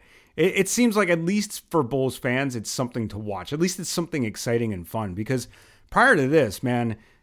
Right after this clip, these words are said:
we all knew they were gonna, like, tank so they could get the best pick they could. But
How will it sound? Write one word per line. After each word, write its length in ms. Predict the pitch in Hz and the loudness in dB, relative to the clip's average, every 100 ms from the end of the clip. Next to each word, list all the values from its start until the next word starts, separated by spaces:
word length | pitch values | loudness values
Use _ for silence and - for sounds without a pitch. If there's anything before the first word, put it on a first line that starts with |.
| _ | _
we 220 | - 214 214 | -10 0 4
all 180 | 208 | 6
knew 160 | 196 175 | 8 8
they 140 | 156 | 8
were 140 | 135 127 | 6 4
gonna, 180 | 127 110 | 2 2
like, 320 | 110 110 - _ _ _ _ - | 0 -2 -8 _ _ _ _ -10
tank 440 | - 165 131 107 - | -2 0 0 -2 -10
so 180 | - 143 | -6 -2
they 120 | 135 | -2
could 160 | 131 | -2
get 140 | 123 110 | -4 -4
the 80 | 107 | -4
best 240 | 113 98 | -6 -6
pick 160 | 127 - | -8 -8
they 140 | 98 | -10
could. 280 | - 156 110 | -2 0 0
But 140 | 110 | -4